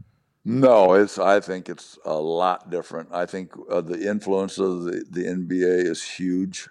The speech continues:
uh, because it's so popular. Uh, you know, I think that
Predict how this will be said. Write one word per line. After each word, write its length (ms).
uh, 360
because 360
it's 80
so 160
popular. 640
Uh, 540
you 140
know, 180
I 200
think 300
that 260